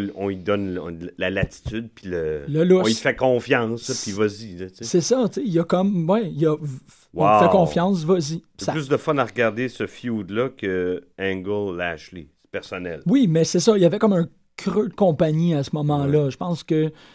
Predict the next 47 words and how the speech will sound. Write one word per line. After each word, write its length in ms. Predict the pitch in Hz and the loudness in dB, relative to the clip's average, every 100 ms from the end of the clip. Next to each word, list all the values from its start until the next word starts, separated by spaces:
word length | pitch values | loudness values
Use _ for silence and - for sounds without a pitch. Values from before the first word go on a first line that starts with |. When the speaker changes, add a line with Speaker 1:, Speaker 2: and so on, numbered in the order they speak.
| _ _ | _ _
Speaker 2:
euh, 840 | 147 151 143 139 139 135 139 139 143 - | -2 0 0 -4 -6 -6 -8 -8 -10 -8
je 140 | - | -2
ne 40 | 147 | 0
sais 220 | - 214 | 2 0
pas 180 | - 320 | 0 -6
s'ils 300 | - 185 151 | -4 -4 -4
se 120 | - | -6
fiaient 180 | - 160 | -4 -4
trop 200 | - 180 | -2 -4
au 40 | |
code 200 | 156 160 | -2 -2
d'écoute. 680 | 139 143 180 190 208 - - | -2 -2 0 -2 -4 -12 -14
Je 60 | - | -8
ne 40 | |
sais 120 | 143 143 | -8 -4
pas 120 | 202 | -4
si 80 | - | -4
ça 180 | - 170 | -2 0
Speaker 1:
Je 40 | |
sais 60 | 156 | 2
Speaker 2:
leur, 120 | 147 | 0
Speaker 1:
pas. 60 | 151 | -2
Speaker 2:
la 100 | 143 | -2
transition, 720 | - 165 151 - - 170 180 | 0 0 0 -2 -4 -2 -2
ça 140 | 170 | -2
les 300 | 156 156 147 | -2 -2 -2
inquiétait. 560 | 156 160 - 156 127 - | -2 -2 0 -2 0 0
Speaker 1:
Je 40 | - | 0
pense 100 | 190 | 2
qu'Angle 420 | 117 107 104 131 | 0 0 0 -2
est 40 | |
quand 200 | 113 104 | -2 -6
même 80 | 104 | -4
peut-être 220 | 104 98 | -6 -8
plus 80 | - | -14
confort-, 400 | - 107 - 101 | -8 -6 -4 -6
il 60 | - | -6
a 40 | |
l'air, 140 | 98 101 | -6 -6
il 80 | 80 | -8
me 60 | |
semble 220 | 85 110 107 | -12 -10 -10
plus 80 | - | -8
confortable 440 | 107 101 92 110 | -10 -8 -6 -4
avec 160 | 104 92 | -4 -4
Eric 360 | 101 92 90 - | -4 -2 -4 -4
Young. 300 | 92 90 | -4 -4